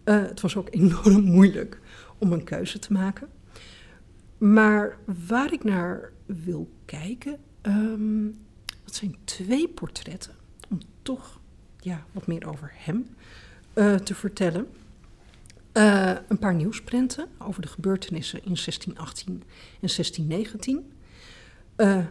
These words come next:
waarin Grotius gevangen gezet wordt in Loevestein. En tenslotte een topstuk. Ehm, Rembrandts portret van Johannes uit de Moogaard.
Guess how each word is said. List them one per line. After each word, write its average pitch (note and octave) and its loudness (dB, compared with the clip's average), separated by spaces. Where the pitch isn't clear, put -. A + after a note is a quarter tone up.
waarin E3+ 0
Grotius - -8
gevangen E3 -4
gezet - -10
wordt - -16
in D3+ -6
Loevestein. A3+ -6
En G#3+ -2
tenslotte F#3+ -6
een E3 -6
topstuk. - -14
Ehm, G3+ 2
Rembrandts F3+ 0
portret D#3+ -6
van E3+ -4
Johannes C#3 -8
uit - -12
de C#3+ -10
Moogaard. - -14